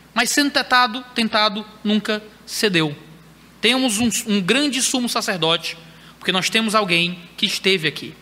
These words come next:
que passou por aqui, que pisou nos seus sapatos, que pisou nos seus caminhos, que seguiu um caminho parecido com o seu e foi perfeito contra o pecado. Ele sabe o que você tá passando, ele sente o que você tá sentindo, e ele está disponível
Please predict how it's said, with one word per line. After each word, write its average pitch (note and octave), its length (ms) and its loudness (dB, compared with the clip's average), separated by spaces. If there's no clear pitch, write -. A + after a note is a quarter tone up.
que F#3+ 120 -4
passou A#3+ 340 0
por G#3+ 100 -2
aqui, E3+ 200 -2
que - 120 -12
pisou A3 380 0
nos B3+ 120 -4
seus A#3+ 180 0
sapatos, D#3+ 440 0
que - 80 -18
pisou G#3 280 0
nos A#3 180 -2
seus A#3 220 -2
caminhos, E3 380 0
que - 80 -8
seguiu C4 420 0
um G#3 80 -2
caminho A#3 240 2
parecido B3 460 2
com B3+ 100 -2
o A3 60 0
seu G3+ 400 0
e G#3 60 -4
foi A3 180 0
perfeito F#3+ 760 -2
contra D#3+ 420 -2
o D#3+ 60 -10
pecado. C#3 440 -4
Ele G3 80 -2
sabe C4 380 2
o - 20 -4
que - 60 -6
você - 100 -2
tá G3 80 -2
passando, D3 420 -4
ele F3+ 80 -4
sente B3+ 460 2
o - 20 -2
que - 60 -6
você G#3 80 -4
tá F#3 140 -2
sentindo, C#3+ 500 -6
e E3+ 60 0
ele G3 80 2
está G3+ 200 2
disponível E3+ 640 0